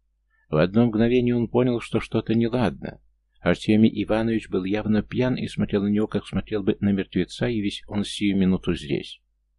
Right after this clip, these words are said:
Митрофан почувствовал себя, как в страшном сне, когда хочешь бежать, а ноги не двигаются.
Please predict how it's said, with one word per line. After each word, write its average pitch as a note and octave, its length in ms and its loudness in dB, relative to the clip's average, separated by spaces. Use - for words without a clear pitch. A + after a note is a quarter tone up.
Митрофан F2 540 0
почувствовал F#2 560 -2
себя, D2 300 -4
как - 160 -10
в - 40 -14
страшном F#2+ 460 0
сне, A#2 260 0
когда D#2 280 -2
хочешь D2+ 360 -4
бежать, C#2 480 -4
а F2+ 120 -6
ноги D2+ 260 0
не F2 160 2
двигаются. - 680 -4